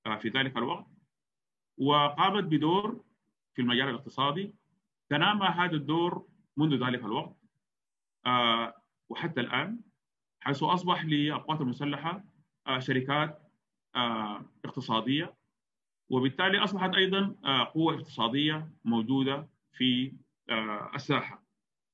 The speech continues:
آه، فهذه تقريبا، آه، بإيجاز، آه، الأسباب، آه، التي أراها دفعت القوات المسلحة لاستلام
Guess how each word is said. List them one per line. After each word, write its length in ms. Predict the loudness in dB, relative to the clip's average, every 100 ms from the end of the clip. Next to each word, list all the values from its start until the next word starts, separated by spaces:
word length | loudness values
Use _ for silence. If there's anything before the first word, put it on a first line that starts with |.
| _ _ _ 2
آه، 200 | 2 2
فهذه 420 | 2 4 6 4
تقريبا، 580 | 4 2 2 2 0 -2 -10 _ -10
آه، 120 | -2
بإيجاز، 760 | 2 4 4 2 0 -4 -14 _ _ _ _ _
آه، 240 | 0 2 0
الأسباب، 580 | -2 0 2 2 2
آه، 460 | 0 2 2 -2 -8 _ _ _ -2
التي 260 | -2 2 2
أراها 560 | 4 2 2 -4 -6 _
دفعت 500 | -6 -4 0 0 -2
القوات 280 | -4 -4 -4
المسلحة 560 | -4 -2 -4 -2 -4 -2
لاستلام 680 | -4 -4 -6 -2 -2 -2